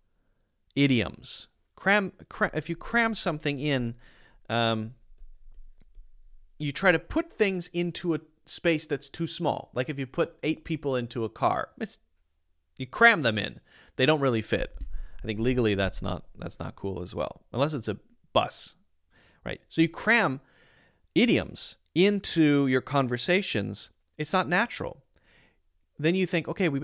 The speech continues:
idioms are what makes native English native." Well, part of it, there's a lot of pieces, right?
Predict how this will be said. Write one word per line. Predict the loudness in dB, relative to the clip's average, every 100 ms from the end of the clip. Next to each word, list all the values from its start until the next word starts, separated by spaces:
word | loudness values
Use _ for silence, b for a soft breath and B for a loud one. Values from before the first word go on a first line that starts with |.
| -2
idioms | 0 2 2 2
are | 6 6
what | 6 4 4
makes | 2 2 0 -10 -10 -8
native | -4 2 4 4 2
English | 2 0 0
native." | 2 2 0 -2
Well, | -4 -4 _ _
part | -12 0 2
of | 4
it, | 4 2
there's | -2 0
a |
lot | 2 4 4
of | 2 2
pieces, | 0 2 -4 -8 -6
right? | -2 0